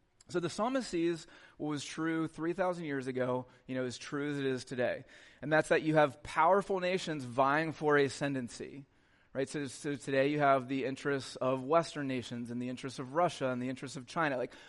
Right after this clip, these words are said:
all vying sometimes with, often against one another. And what does the psalmist see? Is the Lord is overseeing and superintending all these things. So nations rise and they fall. So even the most powerful nations end up being frustrated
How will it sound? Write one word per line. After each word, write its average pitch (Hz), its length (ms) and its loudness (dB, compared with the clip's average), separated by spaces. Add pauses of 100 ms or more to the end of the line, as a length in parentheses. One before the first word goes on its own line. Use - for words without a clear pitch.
all 170 220 10
vying 160 480 8
sometimes 165 500 -2
with, 156 360 4
often 143 260 2
against 147 420 0
one 156 120 -4
another. 135 480 0 (720)
And 156 340 4
what 165 160 2
does 214 100 2
the 208 120 -2
psalmist 190 400 -2
see? 170 240 2
Is 143 320 2 (440)
the 147 60 -4
Lord 175 320 4
is 175 180 2
overseeing 165 680 0
and 143 100 -4
superintending 160 960 -4
all 143 180 0
these 151 200 -2
things. 165 340 -6
So 165 180 4
nations 165 520 -2 (240)
rise 131 340 6
and 165 100 -6
they 156 120 0
fall. 156 240 2
So 156 120 -4
even 160 140 0
the 175 80 -4
most 170 260 -2
powerful 151 520 0
nations 185 720 -6 (580)
end 151 140 0
up 135 100 0
being 147 220 0
frustrated 123 960 -4